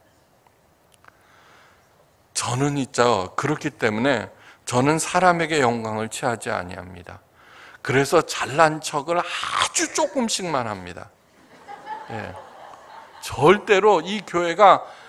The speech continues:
가장, 가장, 예, 걱정하는 것이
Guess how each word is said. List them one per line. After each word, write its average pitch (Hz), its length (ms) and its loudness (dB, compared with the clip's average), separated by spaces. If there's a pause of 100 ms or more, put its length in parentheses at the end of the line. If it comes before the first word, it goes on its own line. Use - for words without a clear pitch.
(400)
가장, 196 1120 -2 (120)
가장, 208 720 4 (340)
예, 110 340 -2
걱정하는 143 640 0
것이 107 420 -6